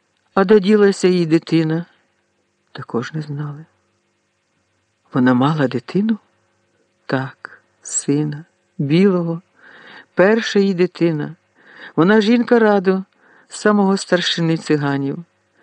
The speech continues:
Чи її люди забрали дитину з собою? Не знали. Не гадали нічого, так само, як і не виділи. По цій бійці зараз вночі зникли.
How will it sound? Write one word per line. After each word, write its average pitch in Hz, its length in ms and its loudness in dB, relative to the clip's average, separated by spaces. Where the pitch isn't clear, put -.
Чи 208 140 2
її 226 120 6
люди 226 220 4
забрали 226 480 4
дитину 156 360 0
з - 100 -10
собою? 135 600 -2
Не 156 120 -2
знали. 135 540 -8
Не 131 100 -2
гадали 135 460 -2
нічого, 147 640 -8
так 127 200 -6
само, 147 340 -4
як 143 200 0
і 147 60 -2
не 139 140 0
виділи. 139 560 0
По 143 140 0
цій 139 260 0
бійці 180 460 -2
зараз 170 320 0
вночі 139 460 -4
зникли. 123 680 -10